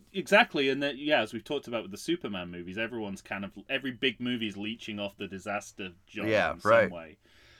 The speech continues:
Speaker 1: But in the original film, it's all a series of quite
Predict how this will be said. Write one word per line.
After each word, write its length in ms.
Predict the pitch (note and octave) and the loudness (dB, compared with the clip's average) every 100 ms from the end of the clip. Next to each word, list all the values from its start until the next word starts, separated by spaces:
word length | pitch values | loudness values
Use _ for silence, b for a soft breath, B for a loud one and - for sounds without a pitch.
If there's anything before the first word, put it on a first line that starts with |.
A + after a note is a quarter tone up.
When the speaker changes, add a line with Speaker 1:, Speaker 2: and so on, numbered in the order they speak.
| b - | b 4
Speaker 1:
But 120 | F3+ | 6
in 80 | F#3+ | 8
the 140 | F3 | 6
original 440 | F3 G#3+ G3+ D3+ | 6 2 0 -2
film, 340 | - C3+ A#2 A2 | -2 -2 0 -2
it's 200 | A#2 D#3+ | -4 -4
all 180 | D#3+ C3 | -4 -4
a 40 | |
series 480 | - D3 C3+ B2 A2 | -4 -2 0 -2 -4
of 160 | G#2+ - | -10 -6
quite 360 | - A2+ - | -2 -2 -2